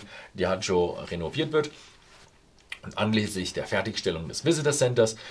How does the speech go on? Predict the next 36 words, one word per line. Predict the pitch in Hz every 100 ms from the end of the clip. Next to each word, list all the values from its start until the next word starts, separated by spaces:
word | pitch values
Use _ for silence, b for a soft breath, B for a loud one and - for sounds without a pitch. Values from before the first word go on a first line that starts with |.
| B B -
gibt | 139 135
es | -
eben | 117 113 113 113 - - - _ - _ _ _ - - - -
diesen | 90 80
vierzehnjährigen | - 120 113 98 90 85 82 73
Carl | - -
Iller | 175 185 180 - B B B -
und | 95 95 -
der | 87
hatte | 101 113
eine | 78
Reifung | 80 131 131 110
in | 82
First | - 175 175 170 -
Fill | - 127 123
und | 123 95 92
Second | - 82 82 85
Fill | - 78 78 -
American | 73 73 85 - 82
Oak | 69 71 -
Barrels. | 151 175 165
Es | - 180
ist | 226
limitiert | 220 170 170
auf | 98 -
dreitausend | 80 90 85 76 76
Flaschen, | 107 107 110
dreiundfünfzig | 78 73 80 73 -
Prozent | - - 71
Volumen | 131 170 190 185 B B -
und, | 196 185 - 110
ja, | 104
unverbindliche | 135 131 123 107 104
Preisempfehlung | - 90 95 95 92 90
hundertfünfzig | 85 76 73 - - 67 - - -
Pfund, | 165 165